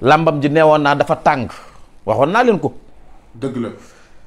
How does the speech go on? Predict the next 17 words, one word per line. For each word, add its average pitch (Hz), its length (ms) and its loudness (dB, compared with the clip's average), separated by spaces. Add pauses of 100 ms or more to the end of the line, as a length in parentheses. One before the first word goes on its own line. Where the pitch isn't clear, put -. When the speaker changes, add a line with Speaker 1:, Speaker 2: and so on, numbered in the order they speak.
(760)
Speaker 1:
Doom 185 300 6
ji 123 280 -2 (260)
mooy 175 200 2
kan? 131 300 0 (800)
Speaker 2:
Ma 123 140 -6
kan? 123 240 -6 (1500)
Speaker 1:
Ne 156 160 0
ko 170 120 -2
seen 165 240 2
làmb 156 260 2
ji 139 80 -2
nañ, 151 240 -2
ne, 156 80 0 (520)
euh, 143 240 0 (220)
date 175 240 0
bi 170 80 2
leerut. 170 380 2